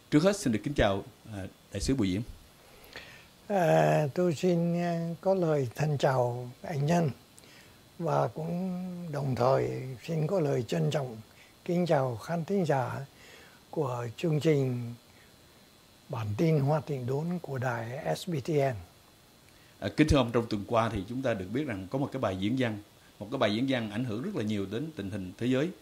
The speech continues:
Speaker 1: Cái bài diễn văn đó của Tổng thống Barack Obama đã đọc ở tại United Nations, ở tại Nữ ước. Ông có thể cho biết rằng bài diễn văn ở Liên Hợp Quốc, à, nó có những cái điểm nào chúng ta đáng chú ý và có những cái điểm nào mà Tổng thống Barack Obama muốn cho thế giới, à, quan tâm hay là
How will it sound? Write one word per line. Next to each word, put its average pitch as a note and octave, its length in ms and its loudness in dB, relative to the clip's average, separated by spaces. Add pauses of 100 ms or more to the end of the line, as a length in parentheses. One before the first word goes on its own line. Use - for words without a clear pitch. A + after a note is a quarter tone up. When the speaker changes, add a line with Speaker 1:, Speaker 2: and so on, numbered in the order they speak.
(460)
Speaker 1:
Cái - 60 -6
bài G#2 140 2
diễn A#2+ 120 0
văn A#2+ 160 2
đó B2 120 0
của G#2+ 80 -2
Tổng G#2+ 180 0
thống D3+ 200 -2
Barack B2+ 240 2
Obama A2 240 -2
đã A2 80 0
đọc G2+ 220 -2
ở A2+ 100 -4
tại F#2+ 200 -4 (160)
United A#2 280 0
Nations, A2+ 360 2
ở A2 40 -2
tại F#2+ 320 -4
Nữ G#2 180 0
ước. E3+ 120 4 (580)
Ông A#2 180 0
có B2 100 -4
thể G#2+ 100 0
cho A2+ 120 0
biết C#3+ 180 0
rằng G2 240 -2 (100)
bài F#2+ 180 0
diễn A#2+ 100 0
văn A2+ 180 2
ở A#2+ 60 2
Liên C3 120 4
Hợp A2 100 0
Quốc, E3 140 2 (420)
à, G#2+ 140 -2
nó B2+ 120 0
có G3 140 -2 (140)
những C3+ 280 -2
cái F3+ 120 0 (520)
điểm A#2 200 0
nào G2 300 2
chúng C#3+ 120 -4
ta C#3 80 4
đáng D3 180 2
chú C#3+ 120 2
ý F3+ 200 2 (440)
và G#2+ 120 4
có D#3 120 2
những C3+ 180 0
cái D#3+ 60 -4
điểm B2+ 200 0
nào G2+ 240 -2 (100)
mà G2+ 200 -8
Tổng G2+ 200 -8
thống D3+ 240 -6
Barack C3+ 260 2
Obama A2+ 340 -2
muốn B2 260 -2
cho A#2+ 160 0
thế D3 60 0
giới, D3+ 260 0 (440)
à, G2 200 -4
quan B2+ 180 4
tâm A#2 300 2
hay A2 120 -2
là G2+ 140 0